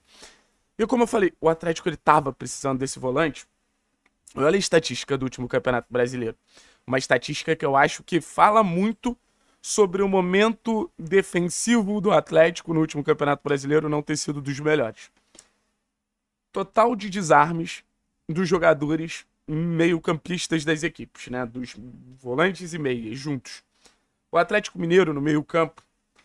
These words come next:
teve duzentos e trinta desarmes. Palmeiras, no meio-campo, teve cento e setenta e sete desarmes.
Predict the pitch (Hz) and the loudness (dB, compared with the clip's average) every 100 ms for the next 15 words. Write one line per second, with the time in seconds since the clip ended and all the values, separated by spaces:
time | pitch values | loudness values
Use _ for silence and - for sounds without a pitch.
0 | _ _ 170 156 170 147 214 214 196 165 | _ _ -8 -4 -4 4 4 4 -4 -4
1 | 170 160 120 110 - - - - _ _ | -4 -4 -4 -8 -8 -16 -20 -20 _ _
2 | _ _ _ _ _ _ - 208 202 240 | _ _ _ _ _ _ -2 0 6 8
3 | 190 139 - - _ 147 147 151 131 170 | 8 2 -8 -16 _ 0 2 2 2 2
4 | 156 - 165 160 - 180 - 175 175 165 | 0 -2 -10 -8 -6 -6 -6 -6 -6 -2
5 | 170 - 156 147 - 127 127 120 117 107 | -4 0 0 0 -2 -10 -8 -8 -10 -16
6 | - | -18